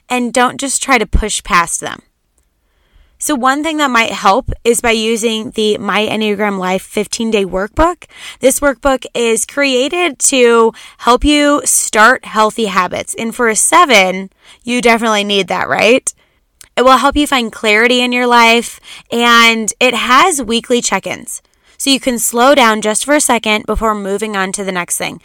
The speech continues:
Actually check in on yourself. What are you learning? What are you feeling? How can you grow?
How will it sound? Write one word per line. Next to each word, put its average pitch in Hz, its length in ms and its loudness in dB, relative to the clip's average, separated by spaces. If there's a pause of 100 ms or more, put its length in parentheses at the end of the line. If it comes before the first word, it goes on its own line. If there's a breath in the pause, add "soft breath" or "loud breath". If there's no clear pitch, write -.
(280 loud breath)
Actually 233 360 0
check 240 380 -2
in 247 160 0
on 226 160 0
yourself. 214 560 0
What 220 240 -4
are 269 40 -2
you 277 120 -2
learning? 226 460 -4
What 208 120 -4
are 240 40 0
you 254 100 -2
feeling? 190 460 -2
How 190 240 -2
can 202 180 -8
you 185 140 -4
grow? 160 420 -2